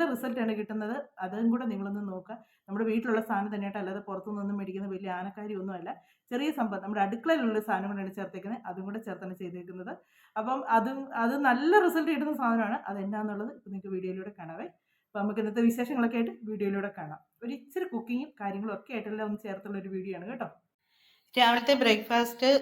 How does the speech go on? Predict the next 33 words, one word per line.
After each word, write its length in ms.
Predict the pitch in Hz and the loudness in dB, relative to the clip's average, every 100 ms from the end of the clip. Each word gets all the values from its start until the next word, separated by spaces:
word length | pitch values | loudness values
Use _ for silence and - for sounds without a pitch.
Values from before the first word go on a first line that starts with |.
| - | 4
ഏഹ്, 400 | 220 208 196 196 196 | -2 2 4 4 2
പൂരിയും 500 | 214 240 262 277 294 277 | 2 6 8 8 6 2
കിഴങ്ങറിയാണേ. 680 | 190 180 180 180 165 165 214 - | 2 2 2 0 0 -6 -10 -16
ഇത് 160 | _ | _
കണ്ടോ, 160 | 208 170 | -2 0
ചപ്പാത്തിക്ക് 560 | 170 214 214 220 220 220 | 2 4 4 2 0 0
മാവ് 340 | 208 196 220 | 4 4 4
കുഴച്ച 320 | 196 185 185 | 4 4 2
പാത്രമാണ്, 640 | - 175 165 - 165 156 240 - _ _ _ _ | -4 -2 -2 -2 -4 -4 -10 -16 _ _ _ _
അതിലേക്കാണ് 520 | 185 196 214 220 180 170 | -2 4 6 6 4 2
എടുക്കുന്നത്. 340 | 165 175 175 | -4 -6 -8
ഒരു 80 | 175 | -6
ശകലം 260 | 185 196 180 | -4 -4 -6
പോലും 220 | 165 175 | -6 -4
മാവ് 200 | 160 165 | -4 -4
പിടിച്ചിട്ടില്ല 520 | - 156 - 143 143 147 | -8 -18 -20 -20 -12 -10
കേട്ടോ. 200 | 151 208 - _ _ _ _ _ | -6 -8 -10 _ _ _ _ _
അതൊരു 180 | 208 214 | -2 -2
ശകലം 360 | 214 220 226 233 | 0 0 0 -2
പൊടി 340 | 226 233 311 - | 0 0 -2 -6
എന്നത് 240 | 208 196 196 | -8 -8 -8
കിടക്കുന്നതേ 540 | 180 - 185 190 190 170 | -8 -8 -10 -8 -6 -6
ഉള്ളൂ, 180 | 160 240 - | -8 -12 -14
അല്ലാതെ 260 | 175 175 | -10 -8
ശകലം 420 | 180 180 196 226 202 | -4 -6 -4 -6 -4
പോലും 220 | 175 180 | -6 -6
മാവ് 200 | 175 170 175 | -4 -4 -6
പിടിച്ചിട്ടില്ല. 520 | 156 - - 156 165 196 - | -12 -18 -20 -12 -10 -10 -12
പിന്നെ 260 | 170 175 - - | -12 -12 -14 -6
കറി, 320 | 180 170 220 - | -4 -4 -6 -12
കിഴങ്ങറി 560 | - 170 170 185 196 196 | -2 0 0 -6 -6 -6
വെച്ച് 240 | 156 - | -8 -10
വെച്ചിട്ടുണ്ട്. 440 | 170 - 165 160 | -14 -10 -8 -4